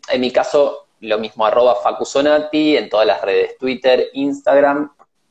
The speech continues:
Casualmente estoy haciendo unos hilos sobre historias de empresas de familia todos los domingos en Twitter. Eh, el último tuvo bastante, bastante repercusión,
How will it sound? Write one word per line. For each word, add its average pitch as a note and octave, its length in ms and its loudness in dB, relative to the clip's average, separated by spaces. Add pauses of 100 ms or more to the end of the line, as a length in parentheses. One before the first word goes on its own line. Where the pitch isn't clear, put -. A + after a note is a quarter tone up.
(160)
Casualmente C3 440 -2
estoy C3 160 0
haciendo A#2+ 280 -2
unos A2+ 260 -4
hilos A#2+ 520 -2 (300)
sobre A#2 320 2
historias A2+ 400 0
de G#2+ 60 -2
empresas A2 300 -2
de A2 80 0
familia A#2 600 2 (180)
todos B2 220 2
los A2 120 0
domingos A#2 460 -4
en A#2 140 -6
Twitter. D3+ 560 2 (560)
Eh, A2 580 2
el A2+ 160 0
último A#2+ 360 -4
tuvo A2+ 320 2
bastante, B2 680 -2
bastante G#2 1080 0
repercusión, C#3+ 960 0